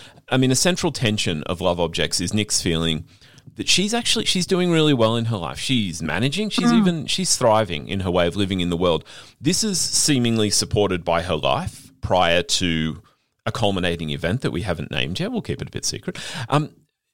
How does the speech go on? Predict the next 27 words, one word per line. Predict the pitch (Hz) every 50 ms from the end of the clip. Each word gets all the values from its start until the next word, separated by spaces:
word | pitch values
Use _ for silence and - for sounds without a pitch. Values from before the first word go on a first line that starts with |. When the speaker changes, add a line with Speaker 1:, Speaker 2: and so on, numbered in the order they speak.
| _ -
Speaker 1:
but | 135 - 165
now | 165 165 185
that | 220 262 -
she's | - - 208 160
vulnerable, | 135 120 127 120 151 190 202 180 131 101 - - - 85
she's | - - 127 110
subject | - - 123 117 - 131 - -
to | - 117 104
other | 107 110 -
people's | - - 113 107 - 101 -
standards | - - 104 92 90 90 92 76 69 73 - -
and | - 90 95 92
their | 90 92 -
perceptions | - - - - 92 - - - - 87 85 -
of, | 87 80 76 -
I | 69 -
guess | - 85 - -
in | 82 78
scare | - - - 78 80 -
quotes, | - - 85 76 - - -
the | - 92
right | 80 85 90 80 76 - -
way | - 85 85 80
that | 73 - -
she | - - 80
should | - - 90 82
live. | 104 127 151 139 90 65 - -